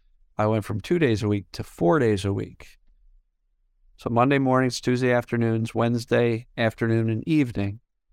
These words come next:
I do group coaching calls. And between those four calls,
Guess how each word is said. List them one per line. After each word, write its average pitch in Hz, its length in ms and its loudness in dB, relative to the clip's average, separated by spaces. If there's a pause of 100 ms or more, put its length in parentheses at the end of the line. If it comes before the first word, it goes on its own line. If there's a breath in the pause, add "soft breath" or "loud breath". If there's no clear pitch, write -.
(120)
I 107 100 0
do 107 160 0
group 110 280 -2
coaching 131 380 -2
calls. 110 360 -2
And 110 120 -2
between 131 340 0
those 123 220 0
four 117 240 0
calls, 120 500 0